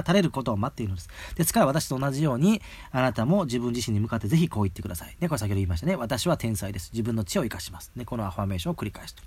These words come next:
で、残りの人生で毎日欠かすことなくこのアファ、アファメーションを言ってください。あなたが、先ほども言いましたね。あなたが内なる世界で十分にこの言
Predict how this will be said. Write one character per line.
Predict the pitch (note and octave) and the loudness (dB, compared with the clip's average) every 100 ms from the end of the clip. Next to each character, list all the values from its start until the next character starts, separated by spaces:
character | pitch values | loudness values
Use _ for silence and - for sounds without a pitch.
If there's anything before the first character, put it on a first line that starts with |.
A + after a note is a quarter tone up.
| E3 | 0
で、 | F3+ - - - | 0 -2 -8 -4
残 | C3+ D3+ | 2 2
り | |
の | C3+ | 2
人 | B2+ | 0
生 | A#2+ | 2
で | G#3+ | 4
毎 | C#3 B2+ | 4 2
日 | A2 | 0
欠 | A#2 | -4
か | F#2+ | -4
す | - | -6
こ | A#2 | -2
と | |
な | D3 F3+ | 0 0
く | |
こ | B2 | 0
の | A2 | 0
ア | F2+ | 0
フ | A2 | -2
ァ、 | - | -4
ア | |
フ | G#2+ | -2
ァ | G#2+ | 0
メ | |
ー | |
シ | F#2+ | 4
ョ | |
ン | |
を | A2+ | 2
言 | |
っ | |
て | G#2+ | 0
く | G#2+ | -4
だ | G2 | -6
さ | D#2+ | -8
い。 | - - - | -12 -12 0
あ | |
な | A#2+ | 2
た | A2 | 2
が、 | G2+ - | -2 -4
先 | A2+ | -2
ほ | A2 | 2
ど | |
も | G2+ | 2
言 | |
い | |
ま | F#2 | 4
し | |
た | F3+ | 4
ね。 | A3+ | 2
あ | A2+ | 2
な | A#2 | 0
た | G#2+ | 0
が | |
内 | G#2 F#2+ | 0 0
な | C#3 | 2
る | C3 | 2
世 | B2 | 0
界 | A2+ A2 | 0 2
で | E3 | 4
十 | C#3 A2+ B2+ | 2 2 0
分 | B2 | 0
に | A2 | -2
こ | B2 | -4
の | |
言 | B2 | -4